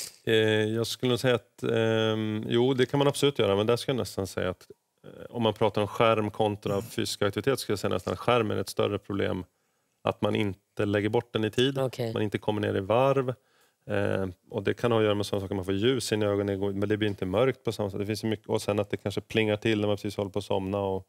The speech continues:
Speaker 3: Mm.
Speaker 1: så att det, men det är klart att ett barn som inte har rört sig nästan någonting under dagen är ju inte trött på samma sätt. Då kommer därför inte kanske somna och inte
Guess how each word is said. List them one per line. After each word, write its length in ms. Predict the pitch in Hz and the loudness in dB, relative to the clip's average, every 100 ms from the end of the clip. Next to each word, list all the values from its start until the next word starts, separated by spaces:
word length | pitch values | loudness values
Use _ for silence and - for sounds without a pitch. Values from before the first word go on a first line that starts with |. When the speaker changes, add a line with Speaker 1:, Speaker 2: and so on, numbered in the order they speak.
| _ _ | _ _
Speaker 3:
Mm. 220 | 131 131 127 | -8 -4 -2
Speaker 1:
så 80 | |
att 120 | 104 - | 0 2
det, 140 | 120 123 120 - | 0 0 -8 -6
men 160 | 131 120 | 0 2
det 60 | 131 | 4
är 20 | |
klart 200 | 113 104 | 2 2
att 100 | 107 | 0
ett 80 | 107 | 2
barn 180 | 107 | 0
som 120 | 104 110 | 0 -2
inte 180 | 101 | 0
har 80 | 104 | 0
rört 320 | 107 156 156 | 2 2 2
sig 340 | - 113 110 113 _ _ _ - | 2 2 2 -2 _ _ _ -4
nästan 220 | 107 104 | -2 0
någonting 280 | 101 98 101 | 0 0 -2
under 140 | 98 | 0
dagen 260 | 95 95 98 | 0 0 0
är 40 | |
ju 40 | 104 | -2
inte 200 | 98 - | -4 -4
trött 360 | - 135 - | -2 -2 -2
på 80 | 151 | -4
samma 220 | - 135 | -2 -2
sätt. 300 | 131 143 151 - | 0 -2 -4 -8
Då 60 | 113 | -6
kommer 220 | 110 101 | -4 -2
därför 260 | 95 - | -4 -4
inte 200 | 92 - | -6 -6
kanske 240 | - 95 92 | -8 -6 -4
somna 380 | - 92 95 113 | -2 -2 0 0
och 120 | 117 | 0
inte 340 | 101 - 92 | -2 -2 -4